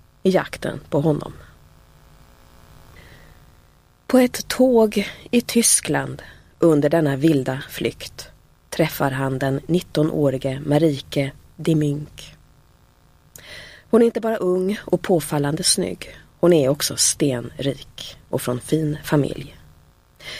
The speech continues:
Marike är dotter till en hög direktör i Philips, ett av dåtidens största och mest framåtblickande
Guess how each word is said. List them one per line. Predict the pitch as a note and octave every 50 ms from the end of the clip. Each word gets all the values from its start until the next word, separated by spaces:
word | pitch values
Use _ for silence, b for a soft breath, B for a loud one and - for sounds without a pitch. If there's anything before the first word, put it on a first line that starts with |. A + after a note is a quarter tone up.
| B B
Marike | - F3+ F3+ F#3+ F3 D#3+ - - F#3+ F#3+ - F3+
är |
dotter | - F#3 F#3 - - - - E3+ E3 E3+ E3 - -
till | - - D#3+
en | D3+ D3+
hög | C#3+ E3 D3+ C#3 C3 B2+ - C3+
direktör | - C#3+ D3+ D3+ - - - C3 B2+ B2+ C3 - -
i |
Philips, | - - - E3 D#3 - - - - - - - - - - - - - - _ _ _ _ _ _
ett | - F3+ D#3 -
av | C#3 C#3
dåtidens | D3+ C#3+ C3+ - - - C#3+ C#3 C3 B2 B2+ C3+ - - - -
största | - - E3+ D#3 - - - - - - B2 C#3 - -
och | - F3+
mest | E3 C3 B2 - - -
framåtblickande | - - - G3 E3+ D3+ B2+ B2 - - - B2 B2 - - - C#3 B2 A#2+ A#2+ B2